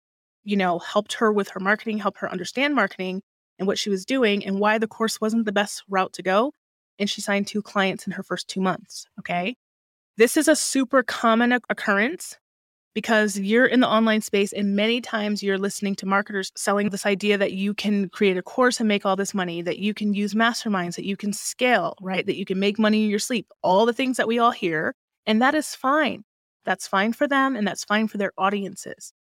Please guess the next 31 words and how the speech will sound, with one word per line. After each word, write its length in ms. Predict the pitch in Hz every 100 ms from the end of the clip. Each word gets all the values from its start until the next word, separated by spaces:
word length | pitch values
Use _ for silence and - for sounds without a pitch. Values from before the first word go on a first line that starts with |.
| _ -
But 120 | 185
you 400 | 190 233 294 311
need 180 | 285 247
to 80 |
understand 540 | 233 214 202 - 190 190
what 120 | 190
level 220 | 202 202
of 100 | 190
business 380 | 185 190 190 -
you're 220 | 185 202
at 280 | 208 220 233 _ _ _ _
and 120 | 202 196
make 180 | 208
sure 160 | - 220
you 220 | 190 208 - _ _
proceed 440 | - 190 208 202 -
accordingly. 640 | 180 - 170 165 - - _ _ _ _ _ _
So 140 | - 165
my 160 | 185
previous 400 | 180 233 247 247
client, 480 | - 254 247 254 262
her 320 | - - 233
focus 460 | 262 - 208 262 -
area 300 | 233 247 262
was 140 | 240 196
that 140 | -
she 160 | - 202
really 200 | 214 226
needed 260 | 220 214 -
to 100 | 180
master 560 | 185 185 - 185 175